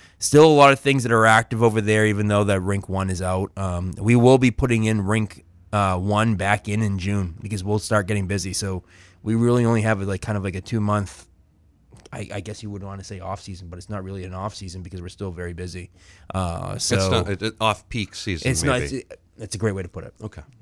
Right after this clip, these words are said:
Speaker 1: Great way to put it. That's why, see, that's why I come on the radio.
Speaker 2: That's why, yeah, that's why he has no problem saying that he can't whistle.
Speaker 1: That's
Speaker 2: That's
Speaker 1: right.
Speaker 2: really
Speaker 1: That's why I take all the teasing from you.
Speaker 2: That's good. That's
Speaker 1: Because, because of that, because of those comments. But, uh, no,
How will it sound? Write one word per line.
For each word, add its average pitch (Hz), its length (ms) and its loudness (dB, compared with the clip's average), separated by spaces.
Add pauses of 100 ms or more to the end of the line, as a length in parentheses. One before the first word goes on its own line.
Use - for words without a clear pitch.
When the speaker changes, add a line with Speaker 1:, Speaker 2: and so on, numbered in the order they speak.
Speaker 1:
Great 101 220 -6
way 98 160 0
to 87 40 -6
put 87 180 -10
it. - 100 -12
That's - 180 2
why, - 80 -10
see, 131 200 -4
that's 110 180 -4
why 98 140 -4
I - 20 -6
come 87 180 -10
on 85 120 -14
the 78 40 -14
radio. 117 160 0
Speaker 2:
That's - 140 -4
why, 85 240 -4
yeah, 95 120 -8
that's 110 220 -4
why 147 100 -6
he 127 40 -6
has 117 160 -8
no 113 80 -6
problem 98 320 -4
saying 87 240 -6
that 82 80 -6
he 80 80 -8
can't 87 200 -8
whistle. 80 300 -8
Speaker 1:
That's 113 180 -2
Speaker 2:
That's 98 120 -4
Speaker 1:
right. 85 100 -10
Speaker 2:
really 80 180 -6
Speaker 1:
That's 123 200 0
why 120 160 4
I 110 40 0
take 107 200 -2
all 101 80 -2
the 98 80 -4
teasing 90 320 -10
from 87 180 -14
you. 85 140 -14
Speaker 2:
That's 92 220 -4
good. 78 260 -6
That's 85 100 -10
Speaker 1:
Because, 98 260 -8 (640)
because 104 220 -2
of 87 60 -8
that, 85 340 -8
because 101 220 -12
of 98 60 -8
those 101 200 -2
comments. - 520 -12
But, 92 280 -4
uh, 92 220 -6 (340)
no, 135 280 6